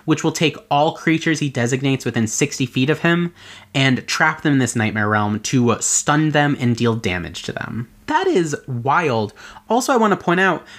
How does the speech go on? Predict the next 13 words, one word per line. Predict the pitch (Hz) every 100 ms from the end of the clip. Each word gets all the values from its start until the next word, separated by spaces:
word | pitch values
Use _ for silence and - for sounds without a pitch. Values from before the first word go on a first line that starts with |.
| -
when | 285
a | 311
creature | - 220 220
is | 165 -
paralyzed | - 127 131 165 175 175 - 143
and | 139
you | 135 131
attack | - - - 123 139 - -
within | 135 127 123
five | 117 - 117 117
feet | - 107
of | 113
them, | 156 160 170